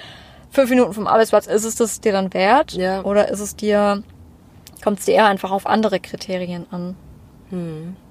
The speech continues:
Speaker 2: total. Ja,
Speaker 1: Ja.
Speaker 2: und was, so, das wird mich <laughs> interessieren, was sind so deine Top fünf t-, Bereiche in deinem Berufsgrad?
Speaker 1: Ah, ja, es ist schon, schon sehr, sehr schwierig, muss ich sagen, das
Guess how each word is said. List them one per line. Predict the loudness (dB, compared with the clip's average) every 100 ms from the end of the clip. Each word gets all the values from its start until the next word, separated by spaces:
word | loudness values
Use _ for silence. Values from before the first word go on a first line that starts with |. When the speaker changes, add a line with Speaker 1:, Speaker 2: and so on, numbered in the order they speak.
| -20 -20
Speaker 2:
total. | -18 -14 -14 -12 -14 _ _ -4
Ja, |
Speaker 1:
Ja. | 0 2
Speaker 2:
und | 2 0 -8 -12 -4
was, | -2 0 0 -4 -6 -8 0
so, | 0 0 -6
das | -8 -6
wird | 0
mich | 0 4
<laughs> | 4
interessieren, | 4 2 0 2 2 2
was | 0
sind | -4
so | -2
deine | 2 2 2 0 -2 -6 -20 -20 -20 -20 -20 -10
Top | -2 -2 -2
fünf | 0 2 2 -2 -8 -14 -18 -18 -20 -20 -20 -20 -18
t-, | -18 -18 -6
Bereiche | -2 0 0 -2 -4 -6 -8 -20 -20 -12 -2
in | 2
deinem | 2 2 0
Berufsgrad? | -4 -2 0 2 2 2 0
Speaker 1:
Ah, | -4 -10 -10 0
ja, | 4 6 4
es | 0
ist | -4 0
schon, | 2 2 0 -8 -8
schon | -4 -4
sehr, | -2 2 4 2
sehr | 2 2 0
schwierig, | -2 -4 -2 -2 -4 -6
muss | -10 -10
ich | -10
sagen, | -10 -6 -4 -4 -4
das | -6 -8 -16